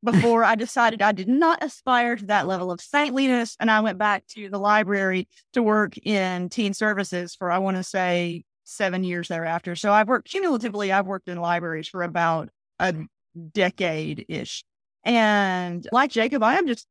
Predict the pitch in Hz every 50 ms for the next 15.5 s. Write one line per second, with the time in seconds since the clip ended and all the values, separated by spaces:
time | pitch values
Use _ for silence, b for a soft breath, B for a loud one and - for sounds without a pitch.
0 | _ _ _ - 208 220 202 - - 214 208 302 330 320 302 302 285 208 196 180
1 | 180 196 226 240 - _ _ _ - - - 196 185 202 233 - 254 247 254 254
2 | 254 254 254 226 - - 160 214 233 233 - 269 262 254 240 185 170 190 208 -
3 | - 233 233 202 175 190 190 - 180 220 190 170 180 - - 185 208 - 214 208
4 | 202 208 208 196 175 185 185 190 202 190 196 185 180 175 180 214 - 180 170 -
5 | _ _ _ _ _ _ - - 220 214 202 196 196 190 190 190 185 - - -
6 | 220 220 220 220 226 226 226 233 214 220 214 202 196 180 - - 196 185 185 233
7 | 220 214 208 202 196 170 202 226 233 262 311 349 359 339 330 285 - - - 202
8 | 220 226 226 208 208 208 214 214 202 202 202 190 190 185 185 185 185 185 185 185
9 | 170 - - - 175 196 190 180 180 180 170 - - _ _ _ _ _ _ _
10 | _ _ _ _ _ - 220 220 190 - 214 220 214 208 202 196 202 - - 226
11 | 202 - 190 - 220 240 254 - 240 190 - - 262 262 262 247 - - _ _
12 | _ _ _ _ _ _ _ _ _ _ _ _ _ - 226 240 220 - - -
13 | 233 220 220 220 220 190 202 202 202 185 196 190 190 175 185 180 190 180 170 165
14 | 160 160 - _ _ _ _ _ _ _ _ _ _ _ _ - 233 233 220 220
15 | 226 202 220 214 208 208 202 202 196 202